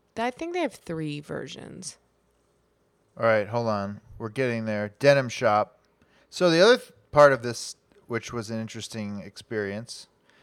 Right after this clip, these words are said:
Speaker 2: So this was, this to me is one of the big issues with companies like Everlane where you, okay, here, sorry, I'll interrupt my interruption. High-rise skinny,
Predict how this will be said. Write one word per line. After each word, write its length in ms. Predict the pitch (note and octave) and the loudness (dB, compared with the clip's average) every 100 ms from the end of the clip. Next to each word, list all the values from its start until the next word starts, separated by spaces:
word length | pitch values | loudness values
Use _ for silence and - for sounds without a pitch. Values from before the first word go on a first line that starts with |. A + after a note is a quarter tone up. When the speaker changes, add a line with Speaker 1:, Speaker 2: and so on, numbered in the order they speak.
| _ | _
Speaker 2:
So 300 | - F3 E3 | 4 6 6
this 360 | D3+ D#3 F#3 F#3+ | 0 -4 -2 0
was, 280 | D#3 C3+ | -2 -4
this 200 | D#3 D#3+ - | -6 -6 -8
to 160 | - | -8
me 120 | D#3 | -4
is 120 | C#3 A#2+ | -2 -2
one 120 | B2+ | -2
of 40 | |
the 40 | A2+ | -4
big 300 | G#2+ A#2+ A#2 | -4 -2 -2
issues 300 | A#2+ B2 G#2+ | -2 -4 -8
with 240 | G#2+ - _ - | -8 -10 _ -8
companies 360 | B2+ A#2+ A2+ | -6 -4 -4
like 100 | A2 G2+ | -2 0
Everlane 420 | G#2 A2+ A2+ A2 | 0 0 -2 -2
where 140 | G2+ | -2
you, 280 | G2 G2+ G2+ - | -2 -4 -6 -6
okay, 260 | C3 A2 G2 | -6 -4 -4
here, 220 | G#2+ G2 | -4 -4
sorry, 380 | - F2+ E2 E2 | -4 -4 -4 -6
I'll 160 | G2+ G2+ | -6 -4
interrupt 280 | F#2+ G2 D#2 | -2 -2 -4
my 140 | F2+ | -8
interruption. 560 | F#2 E2 - - F2 - _ _ _ _ | -6 -8 -8 -12 -16 -16 _ _ _ _
High-rise 600 | - C#3+ D3+ D3+ C3+ C3 | 2 6 8 8 8 6
skinny, 580 | - - C3+ A2+ G2+ | -2 -4 -4 -4 -6